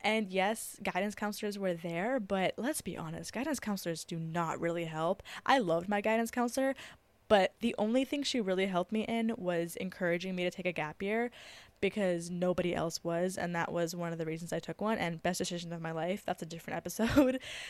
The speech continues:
Uh, but yeah, I had no idea what I was gonna do with the rest of my life. I still don't. And that was by far the most stressful thing I'd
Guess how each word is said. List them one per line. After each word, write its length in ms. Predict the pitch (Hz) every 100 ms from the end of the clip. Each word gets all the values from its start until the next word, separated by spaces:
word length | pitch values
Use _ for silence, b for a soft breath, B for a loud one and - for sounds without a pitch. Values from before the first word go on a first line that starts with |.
| B B B
Uh, 320 | 214 214 208 -
but 100 | 226
yeah, 260 | 220 156 151 -
I 80 | 226
had 160 | 233
no 280 | 220 214 214
idea 400 | 220 202 196 185
what 120 | 180
I 60 | 175
was 100 | 175
gonna 160 | 170
do 180 | 160 170
with 100 | 170
the 80 | 160
rest 220 | 160 165
of 60 | 170
my 80 | 165
life. 240 | 156 180
I 60 | 180
still 400 | - - 185 196
don't. 420 | 175 156 185 220 - B B B B - - _ -
And 220 | 226 220
that 220 | 196 190
was 560 | 240 277 269 - - - _ _ - -
by 200 | 175 190
far 280 | 190 170
the 80 | 180
most 220 | 175 175
stressful 340 | - 175 170 190
thing 160 | 185
I'd 120 | 170